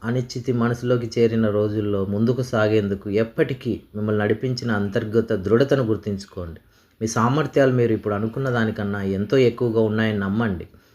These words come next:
ఆత్మవిశ్వాసమే ప్రయత్నాన్ని విజయంగా మార్చే ప్రేరక శక్తి. దాన్ని తెరవడానికి మీలో ఉన్న శక్తి సరిపోతుంది. రాబోయే సవాళ్ళను అధిగమించి మరింత బలంగా ఎదగగల మీ సామర్థ్యంపై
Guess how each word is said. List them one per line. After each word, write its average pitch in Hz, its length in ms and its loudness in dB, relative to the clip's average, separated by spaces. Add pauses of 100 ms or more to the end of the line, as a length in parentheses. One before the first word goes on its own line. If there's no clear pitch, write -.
(240)
ఆత్మవిశ్వాసమే 110 1000 0
ప్రయత్నాన్ని 113 600 2
విజయంగా 139 460 2
మార్చే 117 360 -2
ప్రేరక 104 400 -4
శక్తి. 95 540 -8 (500)
దాన్ని 110 200 4
తెరవడానికి 110 600 2
మీలో 104 340 2
ఉన్న 101 180 -2
శక్తి 113 420 -4
సరిపోతుంది. 98 840 -2 (500)
రాబోయే 110 520 4
సవాళ్ళను 117 540 2
అధిగమించి 127 560 2
మరింత 131 520 2
బలంగా 127 400 4
ఎదగగల 110 480 4
మీ 110 240 0
సామర్థ్యంపై 110 880 -2